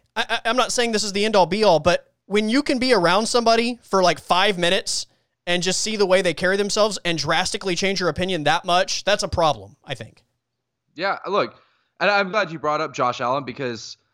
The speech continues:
Speaker 2: uh, I, I think that they're both perfect examples of the complete opposite and why I think that it's so hard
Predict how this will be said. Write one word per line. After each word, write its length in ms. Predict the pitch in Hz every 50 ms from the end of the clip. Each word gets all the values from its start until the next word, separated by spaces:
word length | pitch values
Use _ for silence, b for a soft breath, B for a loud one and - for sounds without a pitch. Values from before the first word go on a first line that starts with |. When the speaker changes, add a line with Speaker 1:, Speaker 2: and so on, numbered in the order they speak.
| _ _ _ _ _ _ _ _ -
Speaker 2:
uh, 300 | 143 147 143 139 123 - -
I, 100 | - 156 - -
I 120 | 165 170
think 220 | 170 190 185 175 -
that 120 | 185 156
they're 260 | 190 190 190 185 151 - _
both 300 | 190 190 202 202 196 -
perfect 360 | - 185 190 175 190 190 165
examples 600 | 175 151 127 156 147 147 156 151 156 147 135 120
of 240 | 139 - 131 131 123
the 80 | 135 135
complete 280 | - 127 120 143 135 120
opposite 460 | 117 117 113 113 113 - 123 117 98
and 120 | 120 117
why 280 | 117 127 127 123 123 123
I 180 | 120 123 120
think 400 | 123 - - 131 127 127 117 - -
that 500 | 123 120 113 110 107 101 - - - - _ _ _ _ _ _ _ _ _ _ _ _ _ _ _ _ -
it's 200 | 160 147 - -
so 380 | - - - 175 170 175 175
hard 560 | 156 117 143 139 139 139 147 147 151 143 135